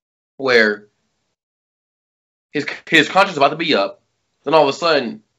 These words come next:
he, like, puts down a list of teams he wants to go to. And at that point, we've all seen it. It can either go really well or really sticky. Now, it's gonna be new ownership,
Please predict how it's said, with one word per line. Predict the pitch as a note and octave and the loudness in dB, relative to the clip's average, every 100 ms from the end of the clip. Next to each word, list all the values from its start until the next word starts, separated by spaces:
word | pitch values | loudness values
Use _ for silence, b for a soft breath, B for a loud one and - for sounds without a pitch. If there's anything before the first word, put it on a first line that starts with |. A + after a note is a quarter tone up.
| _ _ | _ _
he, | - F3+ | -2 0
like, | A#2+ - | 0 0
puts | D#3 B2 | 0 2
down | C3 B2 A2+ A2+ | 2 2 0 -2
a | A2+ | 0
list | G#2+ A#2 A2+ G#2+ | 2 2 0 -4
of | G#2 | -10
teams | B2+ A2 | -6 -4
he | A2 | -4
wants | G#2 G2+ | -4 -6
to | G2+ | -10
go | F#2 | -10
to. | - - - _ _ _ _ _ - | -12 -18 -20 _ _ _ _ _ 0
And | D3 | 4
at | C#3+ C#3+ | 4 6
that | F3 G3 | 4 4
point, | A3+ A#3 A3+ G#3+ _ _ A2+ | 4 4 2 -2 _ _ -4
we've | C#3 C3 | -2 2
all | D3 F#3 | 2 0
seen | F#3 G#3+ | 0 -2
it. | A#2+ - - | -2 -4 -10
It | F3 | -8
can | F3 | -2
either | D3 C3 | 0 0
go | A2+ A2+ | 0 0
really | G#2+ C#3+ A3 | 2 2 4
well | A3 A3 A3 A3 - _ _ - | 6 6 4 0 -8 _ _ -4
or | A#2+ A2 | -2 2
really | D3+ D#3 | 0 0
sticky. | - - A#2+ - - _ _ _ B2+ | -4 -2 -4 -6 -18 _ _ _ 2
Now, | C#3 B2+ - _ _ _ | 4 4 -2 _ _ _
it's | F3+ F3+ | -6 -2
gonna | A3+ C4 A#3 | 2 2 2
be | G#3+ | 0
new | D3+ C#3+ F3 A3 G3+ | 2 0 2 2 2
ownership, | D#3 F#3 B3+ - D4 D4 | 2 4 2 0 -4 -6